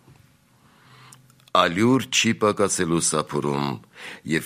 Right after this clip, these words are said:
կուժի յուղը չի նվազելու մինչև այն օրը, երբ Տերն անձրև կտեղացնի երկրի վրա, և ինչպես նախկինում էր, կերակուր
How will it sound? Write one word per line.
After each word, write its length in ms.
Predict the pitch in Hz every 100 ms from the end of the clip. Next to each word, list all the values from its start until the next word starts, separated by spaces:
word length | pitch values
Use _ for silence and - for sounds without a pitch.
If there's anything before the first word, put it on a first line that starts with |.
| -
կուժի 340 | 90 87 85 78
յուղը 340 | 76 95 92 90
չի 180 | - 113
նվազելու 560 | 110 98 92 87 82 82
մինչև 400 | 80 78 80 76
այն 200 | 78 76
օրը, 240 | 95 85 65 - - -
երբ 240 | 80 87 -
Տերն 320 | 101 104 101
անձրև 460 | 98 95 87 104 85
կտեղացնի 600 | 85 80 71 71 - 73 69
երկրի 360 | 71 - 69 62
վրա, 220 | 62 53 - _ _ _ - - -
և 160 | 76 78
ինչպես 300 | 76 82 76 80
նախկինում 480 | 78 - 82 95 95
էր, 200 | 95 - - - _ -
կերակուր 500 | 107 113 113 123